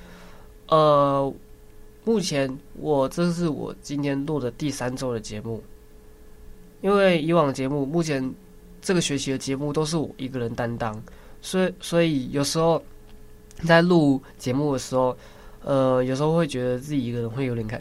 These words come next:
尴尬这样子，但是还是要去克服啦。因为基本上如果你出社-，出社会，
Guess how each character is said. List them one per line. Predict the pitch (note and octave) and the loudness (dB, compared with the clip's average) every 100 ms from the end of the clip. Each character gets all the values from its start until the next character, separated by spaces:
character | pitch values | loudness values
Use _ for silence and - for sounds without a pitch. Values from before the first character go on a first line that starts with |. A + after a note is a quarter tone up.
| - | -8
尴 | B2 A#2 | -8 -6
尬 | A#2 G2+ | -4 -6
这 | G#2 | -6
样 | G#2 | -10
子， | - - | -12 -8
但 | D3 D3+ | -2 0
是 | E3 C#3+ - - - | 0 -4 -10 -20 -16
还 | - C#3+ | -2 0
是 | D3 | 2
要 | D#3 | 2
去 | D3+ | 0
克 | D#3+ C#3+ | -2 -2
服 | A2 G#2+ | -4 -8
啦。 | G2+ - - - - - - | -8 -10 -18 -20 -20 -20 -10
因 | E3+ | -2
为 | F3 D#3+ C#3+ | 2 2 0
基 | - | -2
本 | D#3 | 0
上 | C#3+ C#3+ | 0 0
如 | C#3+ | 0
果 | D3 | 0
你 | C3+ A2+ | 0 -2
出 | - D3 | -6 -4
社-， | C#3+ C#3+ | -4 -6
出 | A#2+ - C#3 | -8 -8 -6
社 | C#3+ B2 | -4 -4
会， | B2+ A2+ | -2 -6